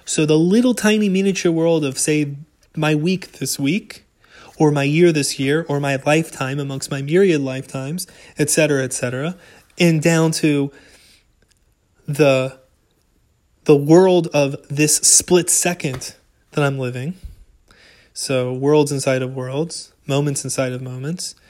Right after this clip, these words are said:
or the world of this hour, of this hour before bedtime. I'm recording this before bedtime. So this hour before bedtime is its own tiny little world. So for that world to get started,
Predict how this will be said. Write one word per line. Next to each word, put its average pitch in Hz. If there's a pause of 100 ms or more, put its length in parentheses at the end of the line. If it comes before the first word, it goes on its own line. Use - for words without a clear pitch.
(260)
or 135 (180)
the 143
world 156
of 135
this 139 (100)
hour, 151 (640)
of 135
this 151 (100)
hour 151
before 135
bedtime. 127
I'm 123
recording 131
this 127
before 131
bedtime. 131 (300)
So -
this 151 (260)
hour 180
before 160
bedtime 151
is 147
its 147
own 190
tiny 180
little 165
world. 156 (1080)
So -
for 143
that 170
world 170
to 151
get 143
started, 135